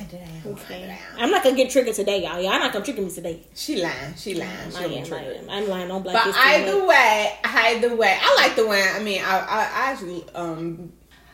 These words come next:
Speaker 1: I like all of the McBride <laughs> sisters wine, y'all.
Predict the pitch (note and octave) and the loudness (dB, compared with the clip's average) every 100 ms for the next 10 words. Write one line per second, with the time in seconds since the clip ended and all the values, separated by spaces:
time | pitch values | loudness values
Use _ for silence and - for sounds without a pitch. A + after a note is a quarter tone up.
0 | _ _ - D5+ D#5 B4 D#4 G3+ G3+ G#3+ | _ _ -2 0 -2 -2 -2 2 2 2
1 | G3+ G3+ F#3 F3+ E3+ G3 E3 G3+ - - | 0 -2 -4 -6 -4 -2 -2 -4 -4 0
2 | - A#3 D#3+ F3+ E3+ D#3+ D#3 D#3+ D#3+ D#3+ | 0 0 0 -2 -4 -4 -6 -2 -2 -2